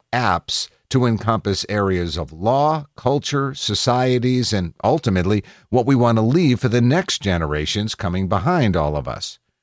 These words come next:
Over on E C, I've written a deep dive into five broad clusters of change that have the potential to transform our world in the twenty twenties in areas like wellness,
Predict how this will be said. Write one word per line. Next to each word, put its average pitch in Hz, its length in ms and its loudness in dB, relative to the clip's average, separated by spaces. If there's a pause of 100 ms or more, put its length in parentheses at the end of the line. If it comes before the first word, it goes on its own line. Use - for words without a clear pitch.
(460)
Over 220 320 2
on 123 200 2
E 131 200 0
C, 110 400 2
I've 90 180 0
written 104 320 -2
a 92 60 0
deep 90 400 0
dive 95 420 0
into 90 220 -2
five 135 640 -2
broad 104 500 0
clusters 95 800 -4
of 76 100 -6
change 90 600 -2
that 90 180 -2
have 90 180 0
the 87 80 -4
potential 92 520 -2
to 95 100 -4
transform 143 840 0
our 101 300 2
world 98 480 2
in 82 120 -2
the 71 100 -4
twenty 92 320 0
twenties 73 520 -4 (320)
in 113 200 0
areas 110 500 2
like 104 260 0
wellness, 120 720 0